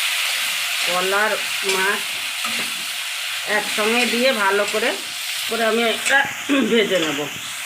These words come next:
এটা খেতে না অনেক ভালো লাগবে। এটা,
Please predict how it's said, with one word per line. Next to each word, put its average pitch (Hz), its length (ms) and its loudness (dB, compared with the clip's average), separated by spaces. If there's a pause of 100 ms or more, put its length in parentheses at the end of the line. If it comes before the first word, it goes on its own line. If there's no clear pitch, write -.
(1800)
এটা 226 160 2 (120)
খেতে 214 280 0 (100)
না 294 60 4 (140)
অনেক 233 200 2 (120)
ভালো 175 160 2 (100)
লাগবে। 147 280 0 (1120)
এটা, 190 220 -2